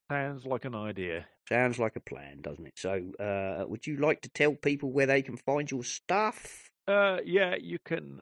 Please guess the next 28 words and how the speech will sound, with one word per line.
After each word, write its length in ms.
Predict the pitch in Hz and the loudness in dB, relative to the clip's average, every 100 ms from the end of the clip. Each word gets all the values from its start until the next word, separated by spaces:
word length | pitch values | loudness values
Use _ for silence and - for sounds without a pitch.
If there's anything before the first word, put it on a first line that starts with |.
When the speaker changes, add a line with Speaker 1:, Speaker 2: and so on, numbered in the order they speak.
| - | -8
Speaker 1:
find 220 | 170 156 | -6 -4
me 100 | 123 | -4
very 320 | 110 170 147 110 | -4 -2 -2 -2
occasionally 440 | 117 104 98 101 | -2 -4 -4 -10
on 120 | 90 | -10
Twitter. 460 | - - 107 104 98 - | -12 -10 -6 -6 -8 -10
I'm 320 | 98 90 90 | -10 -10 -12
Spligosh, 640 | - - - 101 95 - 104 | -20 -14 -10 -8 -8 -10 -12
S 120 | 98 - | -14 -12
P 240 | 98 95 | -12 -8
L 200 | - 98 | -6 -4
I 260 | 92 92 92 - | -4 -4 -6 -10
G 220 | 107 92 | -12 -10
O 100 | 98 | -10
S 200 | 95 - | -10 -10
H. 180 | 71 - _ - - _ - | -12 -12 _ -20 -20 _ -12
And 1300 | 104 95 95 92 92 95 95 92 95 95 95 92 _ _ | -10 -8 -8 -8 -8 -8 -8 -10 -10 -12 -14 -18 _ _
if 120 | - | -12
you 100 | - | -8
want 180 | 123 117 | -6 -6
to 60 | - | -8
see 220 | - 123 | -8 -8
some 160 | - 127 | -6 -8
of 80 | |
the 80 | 107 | -8
services 920 | - 139 143 147 - 170 165 - - - _ | -2 0 2 0 2 2 2 -2 -16 -20 _
that, 160 | 131 - _ - | -8 -8 _ -10
uh, 500 | 123 117 120 120 120 | -6 -4 -4 -4 -4